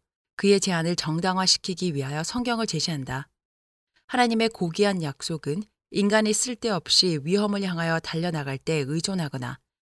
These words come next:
참남된 길로 행하는 데 힘을 더하게 하기 위하여 주어진 것이 아니다. 주님께서는 우리가 당신의 섭리를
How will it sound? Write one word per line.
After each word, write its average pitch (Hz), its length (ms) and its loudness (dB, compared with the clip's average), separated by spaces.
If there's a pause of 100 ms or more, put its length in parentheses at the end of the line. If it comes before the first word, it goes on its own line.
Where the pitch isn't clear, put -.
(100)
참남된 226 560 -2
길로 165 300 -2
행하는 185 400 -6
데 151 140 -2
힘을 226 320 -4
더하게 160 340 -4
하기 175 300 -4
위하여 135 320 -6
주어진 180 360 0
것이 165 220 -4
아니다. 127 400 -8 (800)
주님께서는 208 640 2
우리가 170 340 0
당신의 165 440 -2
섭리를 156 600 -4